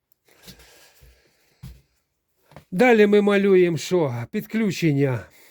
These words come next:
буде двісті двадцять вольт. Пишемо тут двісті двадцять вольт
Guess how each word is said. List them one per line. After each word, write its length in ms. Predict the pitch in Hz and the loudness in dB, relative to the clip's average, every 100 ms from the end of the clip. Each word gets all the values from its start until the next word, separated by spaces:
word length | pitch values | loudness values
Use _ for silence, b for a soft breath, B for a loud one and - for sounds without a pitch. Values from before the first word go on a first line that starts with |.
| b b b b b b _ _ _ _ - | b b b b b b _ _ _ _ -6
буде 380 | 127 151 127 127 | 0 2 0 -2
двісті 520 | 131 165 143 - 139 | 0 0 0 -4 -6
двадцять 640 | 127 147 131 - 127 - | -2 -2 -2 -4 -10 -10
вольт. 600 | 113 117 135 175 175 - _ _ _ _ _ _ _ _ _ _ _ _ _ _ _ _ _ _ _ _ _ _ _ _ _ _ _ _ b b b b b b b b _ | -8 -4 -2 -4 -8 -20 _ _ _ _ _ _ _ _ _ _ _ _ _ _ _ _ _ _ _ _ _ _ _ _ _ _ _ _ b b b b b b b b _
Пишемо 580 | 175 151 - 135 123 123 | 2 2 0 -6 -4 -6
тут 440 | - 123 - - _ _ _ _ _ _ _ _ _ _ _ _ _ _ _ _ _ _ _ _ _ _ _ _ _ _ _ _ _ _ _ _ _ _ _ _ _ _ _ _ _ | -6 -8 -8 -20 _ _ _ _ _ _ _ _ _ _ _ _ _ _ _ _ _ _ _ _ _ _ _ _ _ _ _ _ _ _ _ _ _ _ _ _ _ _ _ _ _
двісті 680 | 110 127 139 120 - 117 | -4 0 0 -2 -6 -10
двадцять 760 | 104 113 131 120 110 - 101 - | -8 -4 -2 -4 -6 -8 -10 -8
вольт 480 | 113 160 233 - | -4 -2 -2 -4